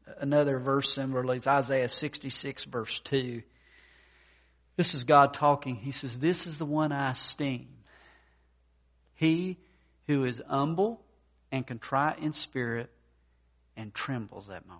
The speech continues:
word." I always love that. So who's the one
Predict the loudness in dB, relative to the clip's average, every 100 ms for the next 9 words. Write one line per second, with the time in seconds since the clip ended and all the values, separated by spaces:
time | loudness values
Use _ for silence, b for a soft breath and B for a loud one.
0 | -20 -20 -20 -20 _ _ _ _ _ _
1 | _ -8 -8 -8 -16 -18 -18 -20 _ b
2 | b 4 8 8 8 4 6 4 4